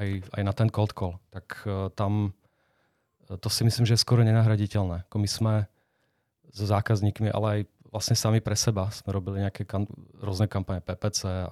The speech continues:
call centrum a eventy. Ale keď sme dobre trafili cieľovku, e, s, s dobro-, s dobrým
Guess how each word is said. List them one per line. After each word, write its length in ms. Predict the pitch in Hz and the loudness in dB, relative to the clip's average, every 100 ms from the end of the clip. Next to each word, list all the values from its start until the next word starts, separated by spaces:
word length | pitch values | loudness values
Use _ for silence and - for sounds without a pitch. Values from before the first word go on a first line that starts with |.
| - | -10
call 160 | 92 | -12
centrum 480 | - 90 - 92 92 | -8 -8 -8 -10 -10
a 60 | 90 95 | -10 -6
eventy. 340 | 95 92 - _ _ _ _ _ _ _ _ - | -6 -6 -10 _ _ _ _ _ _ _ _ -14
Ale 100 | 95 | -8
keď 120 | 104 | -6
sme 100 | - 104 | -2 -2
dobre 220 | 104 101 | 0 -4
trafili 380 | - 98 110 107 | -4 -4 -4 -4
cieľovku, 560 | - 101 98 - - 98 | -2 -2 -2 -4 -12 -16
e, 40 | - _ _ _ _ _ _ _ _ _ _ _ _ 98 95 92 90 87 | -18 _ _ _ _ _ _ _ _ _ _ _ _ -18 -18 -18 -18 -18
s, 400 | 87 - - 95 | -12 -12 -8 -8
s 20 | |
dobro-, 460 | 90 95 101 101 92 | -2 0 2 0 0
s 60 | 87 | -2
dobrým 480 | 104 107 104 98 | 0 2 4 2